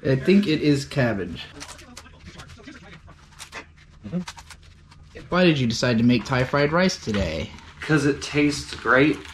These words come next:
Speaker 2: and it's really cheap and easy to make a lot of all at once.
Speaker 1: And the best part is that if you make a lot of it all at once, then you can also eat it all day 'cause it stays just as good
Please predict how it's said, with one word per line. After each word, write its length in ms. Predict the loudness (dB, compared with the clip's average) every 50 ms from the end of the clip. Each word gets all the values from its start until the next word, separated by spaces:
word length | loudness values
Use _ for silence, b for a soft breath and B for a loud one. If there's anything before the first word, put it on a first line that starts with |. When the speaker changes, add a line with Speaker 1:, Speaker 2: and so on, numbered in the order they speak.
| -6 -4
Speaker 2:
and 180 | -2 -2 0
it's 220 | -2 -2 -4 -6 -4
really 240 | -2 0 2 2 0 0
cheap 360 | -2 0 0 0 0 -2 -6
and 420 | -6 -4 -4 -4 -4 -4 -4 -4
easy 220 | -4 -6 -4 -2 -2
to 60 | -2
make 220 | -2 -2 -4 -4
a 20 | 0
lot 220 | 2 2 4 4
of 100 | 2 2
all 160 | 2 0 0
at 80 | 0 0
once. 360 | -2 -2 -2 -4 -8 -14 -18 -18 -20 -20 -20 -20 -20 -20 -20 -20 -20 -20 -18 -18 -18 -18 -18 -14 -14 -14 -14 -16 -20 -20 B B B B B B -8 -8 -8 -8 -6 -2
Speaker 1:
And 360 | 0 4 4 6 6 6 4 4
the 100 | 2 2
best 320 | 4 4 4 4 2 -2
part 300 | -2 0 2 2 2 2
is 160 | 0 0 0 2
that 140 | 2 4 2
if 140 | 2 2 2
you 100 | 2 4
make 220 | 4 2 2 2
a 60 | 2 4
lot 280 | 4 6 4 4 4
of 120 | 2 2 2
it 140 | 0 2
all 200 | 2 2 4 4
at 80 | 4 4
once, 360 | 4 2 4 4 2 0 -2
then 360 | -4 0 4 4 4 6 4
you 140 | 2 2 2
can 100 | 4 4
also 320 | 4 4 4 4 2 0 0 2
eat 180 | 2 6 6
it 140 | 6 6 4 4
all 200 | 2 4 4 4
day 320 | 4 2 2 4 2 2
'cause 220 | 2 0 0 0
it 100 | -2 -2
stays 840 | -4 -4 -4 -4 -6 -4 0 2 4 6 6 6 6 4 2 2 2 0
just 360 | 4 6 4 4 4 2 0
as 180 | 0 0 0
good 560 | 2 4 4 6 6 6 6 6 6 4 2